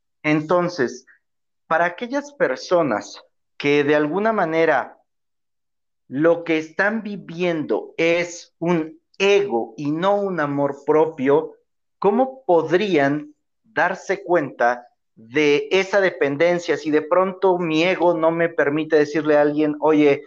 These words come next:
no sé qué haría sin ti", o si de pronto mi ego no me permite anteponerme de alguna forma en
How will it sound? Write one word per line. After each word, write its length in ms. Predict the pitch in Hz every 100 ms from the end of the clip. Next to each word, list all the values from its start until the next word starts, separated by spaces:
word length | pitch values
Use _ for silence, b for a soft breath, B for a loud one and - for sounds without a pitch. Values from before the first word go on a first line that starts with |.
| B B
no 140 | 123 147
sé 120 | 151
qué 100 | 143
haría 140 | 131 127
sin 200 | 117 113
ti", 300 | 143 160 160 B _
o 100 | 151
si 100 | 151 156
de 80 |
pronto 340 | 156 170 175 196
mi 180 | 165 160
ego 300 | 165 170 170
no 160 | 165
me 140 | 165 160
permite 640 | 160 139 143 160 156 160
anteponerme 1120 | 147 - 131 127 131 147 151 160 151 143 - _ _ _
de 100 | 135
alguna 340 | 143 147 175 170
forma 560 | 170 160 160 165 151 160
en 540 | 156 147 147 139 -